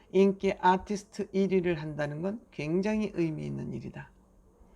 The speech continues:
웬만한 것은 유튜브에 다 올라오고 음원은 각자 들어가서 찾아야 되지만 쉽게 접근할 수 있는 플랫폼이기 때문에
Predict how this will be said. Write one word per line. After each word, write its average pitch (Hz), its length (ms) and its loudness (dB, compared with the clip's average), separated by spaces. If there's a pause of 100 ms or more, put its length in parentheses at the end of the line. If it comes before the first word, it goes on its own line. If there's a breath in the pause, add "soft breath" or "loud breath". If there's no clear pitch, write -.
웬만한 202 460 6
것은 196 320 -4
유튜브에 180 540 -2
다 196 200 -2
올라오고 185 640 2 (600 loud breath)
음원은 196 1040 4
각자 - 280 -6
들어가서 180 520 -2
찾아야 180 360 -6
되지만 160 380 -8
쉽게 226 580 -6
접근할 165 480 -4
수 156 160 -8
있는 170 320 -2 (240 loud breath)
플랫폼이기 151 800 -4
때문에 170 440 -4